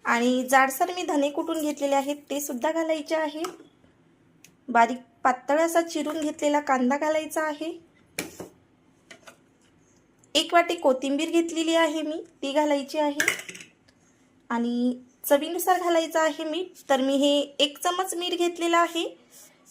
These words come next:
तुम्ही तुमच्या गरजेनुसार घाला. आणि सोबतच ही डाळ घ्यायची आहे, जे मी बाजूला काढून ठेवलेली होती,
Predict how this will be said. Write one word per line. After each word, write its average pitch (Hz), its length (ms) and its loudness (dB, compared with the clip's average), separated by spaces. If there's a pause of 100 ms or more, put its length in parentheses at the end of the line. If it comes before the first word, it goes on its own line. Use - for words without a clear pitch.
तुम्ही 285 200 0
तुमच्या 294 380 0 (1500)
गरजेनुसार 277 680 0
घाला. 302 420 0 (1120)
आणि 247 300 2
सोबतच 302 560 0
ही 359 100 -2
डाळ 277 260 6
घ्यायची 320 360 -2
आहे, 302 300 0 (240)
जे 277 80 2
मी 277 100 0
बाजूला 254 420 2
काढून 294 300 -2
ठेवलेली 311 420 -4
होती, 320 460 -6